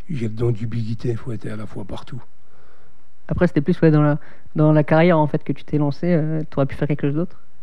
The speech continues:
Speaker 1: Ben, euh, je voulais être architecte à la base,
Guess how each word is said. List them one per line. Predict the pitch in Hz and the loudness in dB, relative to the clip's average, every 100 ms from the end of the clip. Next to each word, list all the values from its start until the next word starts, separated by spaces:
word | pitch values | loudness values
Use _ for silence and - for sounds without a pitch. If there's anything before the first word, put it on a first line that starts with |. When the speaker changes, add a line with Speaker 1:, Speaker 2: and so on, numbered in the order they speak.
| - - - - - - - - - - - - | -6 -6 -6 -6 -6 -6 -6 -6 -6 -6 -6 -4
Speaker 1:
Ben, | 139 | -2
euh, | 123 120 117 117 117 117 117 120 123 123 127 - - - - 247 269 208 131 120 127 | 0 0 -2 -2 -2 -2 -4 -4 -4 -4 -6 -6 -6 -6 -6 -6 -6 -2 0 2 4
je | 110 | 4
voulais | 113 139 | 6 8
être | 131 147 | 8 6
architecte | - - 143 165 - | 2 0 4 2 2
à | 131 | -2
la | 117 | -2
base, | 110 117 | 0 0